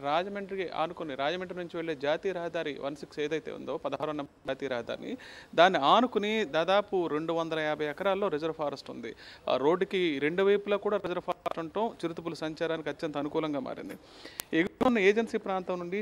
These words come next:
చిరుతపులు కానీ, పెద్ద పులు కానీ ఈ ప్రాంతంలోకి గతంలో కూడా వచ్చిన పరిస్థితులు అయితే చాలా ఉన్నాయి. గతంలో చిరుతపులు ఎక్కువగా దాదాపు మూడు సందర్భాల్లో రాజమండ్రి నగరంలో కూడా ప్రవేశించాయి. ఇప్పుడు మనం చూస్తుందంతా కూడా రిజర్వ్ ఫారెస్టే.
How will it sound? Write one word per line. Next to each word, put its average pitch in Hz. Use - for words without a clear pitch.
చిరుతపులు 190
కానీ, 185
పెద్ద 180
పులు 175
కానీ 190
ఈ 165
ప్రాంతంలోకి 175
గతంలో 175
కూడా 170
వచ్చిన 160
పరిస్థితులు 156
అయితే 160
చాలా 170
ఉన్నాయి. 156
గతంలో 247
చిరుతపులు 247
ఎక్కువగా 220
దాదాపు 175
మూడు 190
సందర్భాల్లో 208
రాజమండ్రి 165
నగరంలో 190
కూడా 180
ప్రవేశించాయి. 156
ఇప్పుడు 202
మనం 156
చూస్తుందంతా 226
కూడా 214
రిజర్వ్ 175
ఫారెస్టే. 160